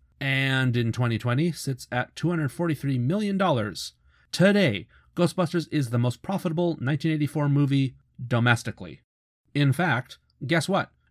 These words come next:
During the summer of twenty twenty, you know, during the covid pandemic, Ghostbusters returned yet again to drive-in movie screens. In July of twenty twenty, Ghostbusters was once again the number one movie in North America.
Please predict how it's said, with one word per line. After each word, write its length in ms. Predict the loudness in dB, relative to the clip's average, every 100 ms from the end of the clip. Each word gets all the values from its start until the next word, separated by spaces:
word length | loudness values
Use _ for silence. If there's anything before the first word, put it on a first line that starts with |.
| -2
During 300 | 2 4 2
the 60 |
summer 260 | 2 2 2
of 140 | 2
twenty 260 | 0 0 0
twenty, 460 | 0 0 0 -2 -8 _
you 120 | -4
know, 280 | 0 0 -4 -8
during 260 | -4 -2 -2
the 60 | -6
covid 440 | -4 -4 -2 -4
pandemic, 520 | -2 -2 0 -2 -4 -10 _ _ -2
Ghostbusters 600 | 0 0 -2 -4 -4 -4
returned 480 | -6 -2 -2 -2 -2
yet 200 | -2 0
again 360 | 0 0 -2 -2
to 120 | -2
drive-in 480 | -2 0 0 0 2
movie 280 | 2 2
screens. 560 | 0 -4 -10 -12 -16 -18 _ _ _ _ -2
In 120 | 2
July 300 | 4 4 4
of 120 | 2 0
twenty 260 | 0 0
twenty, 360 | 0 0 0 -4 -12 _
Ghostbusters 560 | 0 0 0 -2 -2 -2
was 160 | -2 -2
once 260 | -4 -2
again 380 | -2 -2 0 0
the 100 | 0
number 340 | 2 4 4
one 200 | 4 2
movie 360 | 4 4 2 0
in 120 | 0 2
North 220 | 2 0
America. 480 | 0 0 -2 -6